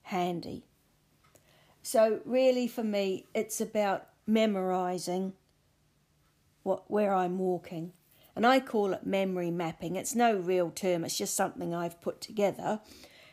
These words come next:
But I remember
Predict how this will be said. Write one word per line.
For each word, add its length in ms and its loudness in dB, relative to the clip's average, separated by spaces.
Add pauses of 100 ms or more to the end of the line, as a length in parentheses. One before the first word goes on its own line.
(320)
But 300 2 (1160)
I 160 6
remember 840 0